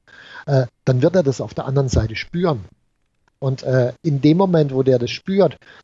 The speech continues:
fängt er an, über andere Dinge zu sprechen, die er mir,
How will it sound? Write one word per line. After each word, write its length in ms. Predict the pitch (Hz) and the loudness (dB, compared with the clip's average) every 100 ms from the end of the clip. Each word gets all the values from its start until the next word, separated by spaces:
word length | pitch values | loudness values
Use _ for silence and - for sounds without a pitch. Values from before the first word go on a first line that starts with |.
| _ | _
fängt 300 | - 165 165 | -2 -2 2
er 140 | 160 143 | 0 0
an, 160 | 170 | -6
über 240 | 196 135 127 | -6 -6 -2
andere 320 | 143 185 170 | -2 0 -2
Dinge 300 | 156 165 185 | -2 -2 -2
zu 120 | - | -6
sprechen, 520 | 160 - 160 165 180 175 - - _ _ | -12 -4 -2 0 -4 -10 -16 -20 _ _
die 140 | 151 151 | 0 2
er 100 | 156 | 4
mir, 320 | 143 139 120 | 4 2 0